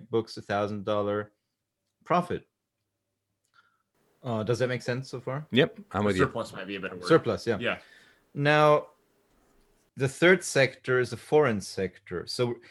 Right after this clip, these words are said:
Speaker 1: in the sectoral, uh, balance equation, we're looking at the issuer of the currency, the user of the currency, and the issuers or users of a different currency.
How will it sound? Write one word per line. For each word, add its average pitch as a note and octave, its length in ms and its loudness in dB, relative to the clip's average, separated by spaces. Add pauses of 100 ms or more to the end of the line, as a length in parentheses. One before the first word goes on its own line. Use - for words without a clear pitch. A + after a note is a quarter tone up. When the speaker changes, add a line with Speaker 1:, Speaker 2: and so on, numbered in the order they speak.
(160)
Speaker 1:
in B2+ 100 -2
the C3+ 60 2
sectoral, D3+ 920 4 (300)
uh, B2 80 -4
balance C3+ 400 2
equation, A#2+ 440 0
we're A#2+ 100 -2
looking B2+ 320 -2
at A2 120 -4
the - 140 -10
issuer D#3+ 320 2
of D3+ 100 0
the D#3 60 -8
currency, D3+ 800 -4 (540)
the A2 340 2
user D3 440 2
of D3 140 0
the C#3+ 80 -4
currency, C3 840 -4 (340)
and B2 140 0
the B2 180 -6
issuers C#3+ 600 0
or A#2+ 160 2
users A2 760 -4 (140)
of G#2+ 140 -4
a G#2+ 60 -2
different G2 440 -2
currency. E2+ 600 -8